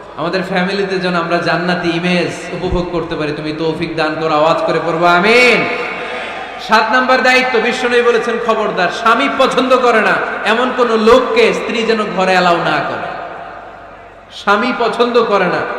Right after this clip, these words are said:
এমন কোন লোককে আপনার স্ত্রী ঘরে অ্যালাউ করতে পারবে? আমার বোনেরা, খবরদার, আপনার স্বামীর পারমিশন ছাড়া, আপনার স্বামী পছন্দ করে না এরকম কোন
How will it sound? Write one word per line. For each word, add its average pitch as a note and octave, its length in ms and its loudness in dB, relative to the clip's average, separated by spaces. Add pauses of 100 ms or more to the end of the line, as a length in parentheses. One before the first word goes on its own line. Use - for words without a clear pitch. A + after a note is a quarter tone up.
(220)
এমন G3+ 340 -4
কোন G3+ 140 -2
লোককে G3 680 -2
আপনার F#3 280 -4
স্ত্রী F#3+ 360 -4
ঘরে E3+ 140 2
অ্যালাউ F3+ 280 2
করতে F#3 220 0
পারবে? F#3 360 2 (880)
আমার F#3+ 260 2
বোনেরা, F3+ 500 0
খবরদার, F3+ 760 -2
আপনার D#3+ 240 -8
স্বামীর G#3 440 -2
পারমিশন G3+ 520 -4
ছাড়া, F3 280 -2 (440)
আপনার - 240 -8
স্বামী F3+ 260 -6
পছন্দ B3+ 440 -2
করে G3+ 220 0
না D#3 320 -4
এরকম E3+ 320 -6
কোন E3 280 -8